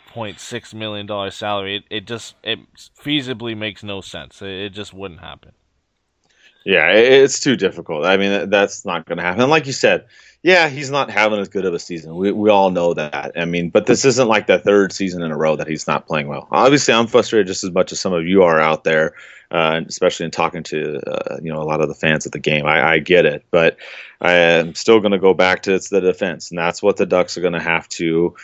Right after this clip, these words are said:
Speaker 2: or m-, primarily Murray is gonna have to use when he's looking to make these trades. Those are the players that he's gonna look at. Um, you know, Bieksa has a no movement clause, so he's not going anywhere. As we talked about, Stoner and Dupre have, uh,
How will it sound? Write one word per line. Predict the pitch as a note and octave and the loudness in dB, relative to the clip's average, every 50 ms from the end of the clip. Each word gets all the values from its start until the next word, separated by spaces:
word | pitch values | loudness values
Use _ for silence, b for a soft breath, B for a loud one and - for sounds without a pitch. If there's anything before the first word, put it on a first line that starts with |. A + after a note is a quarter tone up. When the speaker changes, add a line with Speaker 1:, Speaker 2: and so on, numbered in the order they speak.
| B B - | B B 0
Speaker 2:
or | F2 E2+ E2 E2+ E2+ - - | 4 4 4 4 2 0 -4
m-, | - - - G#2+ A2 A2+ A2+ A2 A2+ G2 | -10 -10 -10 -4 -2 -2 0 0 -2 0
primarily | - F#2+ F2+ F#2 F#2+ A2 A2+ G2 F2+ F2+ F2+ - | 0 2 2 4 4 6 6 6 6 4 2 0
Murray | F2+ F#2+ A2+ B2+ A#2 F#2 E2+ | 2 2 4 4 4 4 2
is | F2+ - - | 0 -2 -4
gonna | G#2 F2+ E2+ D#2+ | -4 -4 -4 -4
have | E2+ F#2+ F#2+ F2+ - - | -2 -2 -2 -2 -2 -6
to | - F#2 | -10 -12
use | E2+ E2+ F#2 G2 G2 F#2+ F#2 F2+ E2+ - - F#2 | -10 -6 -4 -2 -2 -2 -2 -4 -6 -8 -8 -8
when | F2 F2 | -6 -4
he's | F#2+ F#2+ E2+ F#2 | -4 -4 0 2
looking | G2 - - F#2+ | 0 0 2 0
to | F#2 | 0
make | F2+ F#2+ F#2 - | 2 2 0 0
these | - F#2+ - - | -2 -4 -2 2
trades. | - A#2 D3 B2+ - - - - B B B B B B B - | 4 4 4 4 2 -2 -6 -14 B B B B B B B 4
Those | G#2+ A#2 B2 C3 C#3+ | 6 6 6 6 6
are | C#3 | 6
the | C3 B2+ | 4 4
players | B2 B2 A#2+ A#2 A2+ G2+ G2+ | 6 6 6 6 6 6 6
that | G#2+ | 4
he's | G2 F#2 - | 4 4 2
gonna | F#2+ F2+ E2 | -2 -4 -4
look | F2 F2+ F2+ - | -4 -4 -4 -4
at. | D#2 C#2+ C#2+ - - | -6 -8 -8 -10 -8
Um, | D#2+ D#2+ D2+ D2+ D2+ D2+ D#2 D#2 D2 - - | -8 -6 -6 -6 -8 -10 -10 -10 -12 -12 -8
you | - F#2 F2 | -6 -2 -2
know, | E2 E2 E2 | 0 0 2
Bieksa | - F#2 F2+ F2 - - F2+ | 4 4 2 4 2 0 0
has | F2 F#2 F2 F2 | 2 2 0 0
a | F2 E2+ | 0 2
no | F2+ F2+ | 2 2
movement | F2 F2+ F2+ F2 F2 E2+ | 2 0 0 0 -2 -2
clause, | - - E2+ F2 F2 - | 0 0 0 0 0 0
so | F2 D#2+ | -4 -4
he's | D#2 F#2 F2+ F2 | -4 -6 -6 -6
not | F2+ D2+ - | -6 -6 -2
going | - E2+ F2 E2+ | 0 0 2 2
anywhere. | F2 E2+ E2+ E2 E2 E2 E2 E2 E2 D#2+ B B B B B B B _ - | 2 0 2 2 4 4 4 4 2 0 B B B B B B B _ -8
As | E2 D#2 | -4 -4
we | E2 D#2+ | -4 -2
talked | - E2+ E2+ D#2+ - E2 | 0 0 0 0 0 0
about, | D#2+ D#2+ D2+ - | 0 0 0 0
Stoner | - - - F2 E2+ E2 E2 D#2+ D#2+ D#2 D#2 - | -2 -2 0 0 0 0 0 0 0 -2 -4 -4
and | - D#2+ D2+ D2+ C#2+ C#2+ | -6 -6 -6 -6 -6 -8
Dupre | C#2+ - - F#2 F2+ F2 F2 E2+ E2 D#2 B B B B _ _ - | -10 -2 2 4 6 8 8 6 6 4 B B B B _ _ 0
have, | E2+ E2 D#2 D#2 D2 D#2 | 2 2 2 2 2 2
uh, | D#2 D2+ D2 C#2+ D2 D2+ | 2 2 2 0 -2 -6